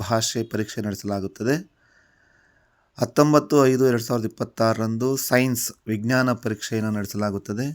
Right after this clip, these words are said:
ಇಪ್ಪತ್ತು ಐದರಂದು ದ್ವಿತೀಯ ಭಾಷೆ, ಇಪ್ಪತ್ತೊಂದರಂದು ಮ್ಯಾಥಮೆಟಿಕ್ಸ್, ಇಪ್ಪತ್ತೆರಡು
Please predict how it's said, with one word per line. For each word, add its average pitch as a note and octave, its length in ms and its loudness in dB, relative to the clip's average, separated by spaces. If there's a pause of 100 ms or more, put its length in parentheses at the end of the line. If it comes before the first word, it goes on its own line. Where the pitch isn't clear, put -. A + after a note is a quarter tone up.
(760)
ಇಪ್ಪತ್ತು D3 760 2
ಐದರಂದು B2 520 0 (360)
ದ್ವಿತೀಯ C3 320 2
ಭಾಷೆ, G#2+ 500 -2 (540)
ಇಪ್ಪತ್ತೊಂದರಂದು C3+ 1300 0
ಮ್ಯಾಥಮೆಟಿಕ್ಸ್, A#2 960 -2 (140)
ಇಪ್ಪತ್ತೆರಡು B2+ 680 -2